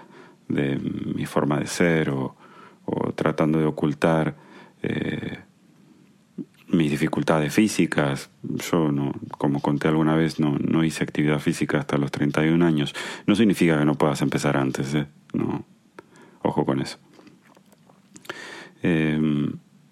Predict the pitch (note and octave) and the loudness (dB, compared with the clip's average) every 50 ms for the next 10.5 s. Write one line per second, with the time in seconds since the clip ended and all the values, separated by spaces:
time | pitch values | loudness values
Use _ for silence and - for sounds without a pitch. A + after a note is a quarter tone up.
0 | _ _ _ _ _ _ _ _ _ _ - - _ - - A2 A2+ A2 A2 G#2 | _ _ _ _ _ _ _ _ _ _ -20 -20 _ -2 2 4 4 6 6 6
1 | G2 G2 G2+ F#2+ - - G#2 F#2+ F2+ F2+ F2 E2 - - - A2+ G#2+ G2+ G#2 A2 | 4 4 2 2 2 2 4 4 4 4 4 2 0 -2 0 2 4 4 4 4
2 | A2+ A2+ - - - E2+ F2+ F2 E2+ E2 D#2+ D2+ D2 C#2+ - - - D#2+ D#2 - | 2 2 0 0 0 2 2 4 4 2 2 0 0 -2 -2 -2 -2 -2 -2 -4
3 | - - _ _ _ _ _ _ _ _ _ _ - - - - _ _ - - | -10 -16 _ _ _ _ _ _ _ _ _ _ -20 -20 -20 -20 _ _ -2 2
4 | F2+ F2 F2 E2+ F2+ F2+ - - F#2+ F2+ E2+ - - - _ _ _ - - - | 2 4 4 4 2 2 2 2 0 0 0 -2 -6 -14 _ _ _ -6 -4 -2
5 | - - F#2 F#2 F2+ F2+ F2+ F2+ F2+ F2+ F2+ F2 E2+ E2 D#2+ D2 - - E2 - | 2 2 4 4 4 4 4 4 4 4 4 4 4 2 2 0 0 -2 -2 0
6 | - - E2+ D#2+ - E2 D#2+ D#2+ - - _ - D2+ D2+ - E2 D2+ D#2+ D2+ - | 0 0 0 2 2 0 0 0 -2 -6 _ -4 -2 0 2 2 2 2 2 2
7 | - F2+ F2 - - F#2 E2+ D2+ - D#2+ D#2 - - - F2 D#2+ D#2 D#2 D2 E2 | 0 0 0 0 0 0 2 2 2 0 0 0 0 0 2 2 2 0 2 0
8 | D#2 D2+ D2 - - - - - - - - - - - - - _ _ _ - | 0 0 -2 -6 -14 -20 -20 -20 -20 -20 -20 -20 -20 -20 -20 -20 _ _ _ -20
9 | - - - - - - - - _ _ _ _ _ - - - - D2+ D#2 D#2+ | -14 -10 -8 -8 -6 -8 -10 -12 _ _ _ _ _ -12 -6 -2 0 2 2 2
10 | D#2 D2+ D2+ D#2 D#2+ D#2 C#2+ C2 B1+ A#1+ | 2 4 4 4 4 2 2 0 -4 -8